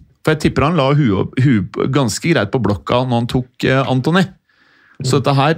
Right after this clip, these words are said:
tro-, jeg tror det funker. Eh, og jeg tror Casemiro på, eh, de årene han skal være der, jeg tror han kommer til å være dritbra.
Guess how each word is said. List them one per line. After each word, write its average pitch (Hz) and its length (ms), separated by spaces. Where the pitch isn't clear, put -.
tro-, 104 300
jeg - 180
tror 143 320
det 135 160
funker. 139 460
Eh, 123 240
og - 140
jeg 135 180
tror 127 320
Casemiro 127 640
på, 131 160
eh, 117 720
de 117 220
årene 110 360
han 117 100
skal 127 200
være 104 180
der, 151 220
jeg - 100
tror 127 140
han 127 40
kommer 123 140
til 117 80
å 110 60
være 117 100
dritbra. 123 380